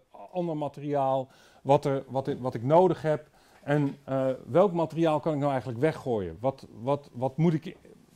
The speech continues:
per default niet ver-, vertrouwen? Als ik een antwoord krijg, een pakket met allerlei extra informatie,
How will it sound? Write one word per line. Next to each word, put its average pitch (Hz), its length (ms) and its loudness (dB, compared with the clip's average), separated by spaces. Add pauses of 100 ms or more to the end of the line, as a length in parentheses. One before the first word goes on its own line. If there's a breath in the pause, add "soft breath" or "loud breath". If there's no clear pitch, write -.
per 147 180 0
default 202 420 8
niet 190 220 8
ver-, - 200 -10
vertrouwen? 165 640 -2 (300 soft breath)
Als 147 120 2
ik 156 100 -2
een 151 200 -2
antwoord 180 380 4
krijg, 151 280 -4
een 139 140 -6
pakket 185 360 0
met 147 200 -8
allerlei 190 420 8
extra 175 320 -6
informatie, 156 840 -4